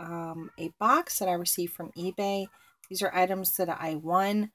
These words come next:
off of one auction, and this is for my dollhouse miniature one twelve scale hobby. Um, I was in need of, um, several things,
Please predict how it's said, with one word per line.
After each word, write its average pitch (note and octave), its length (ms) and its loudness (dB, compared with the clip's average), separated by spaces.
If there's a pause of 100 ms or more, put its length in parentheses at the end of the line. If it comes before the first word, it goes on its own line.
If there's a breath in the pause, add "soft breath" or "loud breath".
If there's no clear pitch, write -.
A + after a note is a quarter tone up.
(420)
off E3 200 0
of F#3 140 -2
one F3 400 4
auction, D#3 720 -2
and D3 200 -2
this F3 240 0
is G#3+ 160 0
for - 140 -10
my E3+ 180 -4
dollhouse D#3+ 560 -4
miniature D#3+ 400 -6
one D3 200 -2
twelve C#3 340 -4
scale C#3 540 -2 (500)
hobby. D#3 680 -4 (520)
Um, D#3 300 -2
I D#3 80 0
was F3 220 2
in D#3+ 240 -2
need F#3+ 440 2 (200)
of, C#3+ 500 -2 (220)
um, C#3 200 -10
several C4+ 420 4
things, C3+ 500 -2